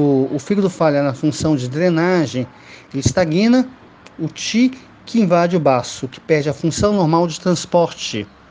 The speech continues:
Basicamente o que eu falei, só que ele fala de uma outra forma, tá? E a fleuma produzida vai se acumular na garganta e na região do diafragma,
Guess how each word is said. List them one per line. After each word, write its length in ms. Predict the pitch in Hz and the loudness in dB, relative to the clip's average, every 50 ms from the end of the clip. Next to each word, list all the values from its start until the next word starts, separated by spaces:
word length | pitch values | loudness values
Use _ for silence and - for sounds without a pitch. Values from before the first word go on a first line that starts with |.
| - - | -20 -8
Basicamente 640 | 120 127 135 131 131 123 151 143 139 139 139 - - | -4 -4 -4 -4 -2 -2 -2 0 0 0 -2 -4 -8
o 20 | |
que 80 | - - | -6 -6
eu 80 | 156 147 | -6 -6
falei, 360 | - - 165 151 131 123 113 | -2 -2 -2 0 0 -2 -4
só 180 | - - 127 | -4 -6 -8
que 140 | 123 - 135 | -8 -4 -6
ele 140 | 139 127 127 - - | -6 -6 -6 -12 -18
fala 260 | - - 131 131 127 | -8 -4 -4 -4 -2
de 80 | 120 | -2
uma 200 | 135 139 143 135 | -2 -2 0 0
outra 320 | 131 139 156 185 180 208 202 | 2 2 2 0 0 -2 -4
forma, 400 | - - 127 123 107 104 110 107 - - - - - - - - - - - - - - - - - - - - - - | -2 0 0 0 0 0 -6 -10 -12 -16 -20 -20 -20 -20 -20 -20 -20 -20 -20 -20 -20 -20 -20 -20 -20 -20 -20 -20 -12 -6
tá? 160 | 151 151 151 - - - - - - - - - - - - - - - - - - - - - - - - | -4 -4 -4 -6 -10 -20 -20 -20 -20 -20 -20 -20 -20 -20 -20 -20 -20 -20 -20 -20 -20 -20 -20 -20 -20 -20 -8
E 320 | - 180 175 175 180 180 185 | -2 0 2 2 4 2 2
a 60 | 175 | 0
fleuma 420 | - - - - 190 185 185 180 | 0 -2 -2 2 4 4 4 4
produzida 380 | 160 185 185 180 160 185 202 202 | 2 2 2 2 4 2 2 4
vai 120 | 208 202 | 2 2
se 200 | 180 - - - | 4 4 2 2
acumular 420 | 196 185 - 196 185 180 180 180 180 | 2 0 0 0 0 2 2 2 2
na 100 | 185 185 | 2 2
garganta 640 | 185 180 160 147 139 147 139 127 - - 123 120 - - - - - - - - - - - - - - - - - - - - - _ - _ - - - - - - - | 2 2 0 0 0 0 -2 -2 -2 -4 -4 -4 -4 -8 -10 -12 -16 -18 -20 -20 -20 -20 -20 -20 -20 -20 -20 -20 -20 -20 -20 -20 -20 _ -20 _ -20 -20 -20 -20 -20 -6 -2
e 80 | 156 156 | 0 0
na 100 | 151 143 | 0 0
região 420 | 131 139 139 117 135 156 165 170 | 0 -2 -2 0 0 0 0 2
do 140 | 160 151 139 | 0 0 -2
diafragma, 960 | 131 160 175 175 - - - 139 135 135 135 131 123 104 110 107 104 101 98 | 0 -2 -2 -2 -4 -4 -2 0 0 2 2 0 -2 -4 -6 -8 -8 -8 -10